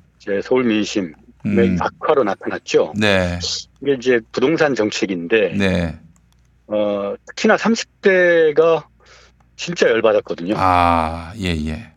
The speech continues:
Speaker 1: 그러니까 우리 문재인 대통령은 뭐 기회의 공정성,
Speaker 2: 음.
Speaker 1: 또 이제 젊은이들에게
Speaker 2: 음.
Speaker 1: 희망이 있는 나라
Speaker 2: 음.
Speaker 1: 만들겠다 이렇게 그 희망 기대를 매우 높여놨습니다.
Speaker 2: 네.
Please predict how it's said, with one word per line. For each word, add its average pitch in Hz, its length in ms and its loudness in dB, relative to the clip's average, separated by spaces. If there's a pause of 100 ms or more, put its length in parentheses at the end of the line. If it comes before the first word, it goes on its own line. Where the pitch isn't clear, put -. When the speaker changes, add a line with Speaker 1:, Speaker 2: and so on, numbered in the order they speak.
(260)
Speaker 1:
그러니까 127 220 -2
우리 147 360 0
문재인 135 400 0
대통령은 156 960 0 (520)
뭐 110 280 0
기회의 135 400 2
공정성, 117 840 0
Speaker 2:
음. 92 440 -6 (280)
Speaker 1:
또 113 200 0
이제 107 120 -4
젊은이들에게 107 1080 0
Speaker 2:
음. 104 100 -6
Speaker 1:
희망이 131 360 0
있는 110 360 -4
나라 107 360 0 (240)
Speaker 2:
음. 104 80 -4
Speaker 1:
만들겠다 110 580 2
이렇게 107 300 -2 (500)
그 - 100 0
희망 214 300 2
기대를 165 340 0
매우 131 280 2
높여놨습니다. 107 880 -2
Speaker 2:
네. 92 460 0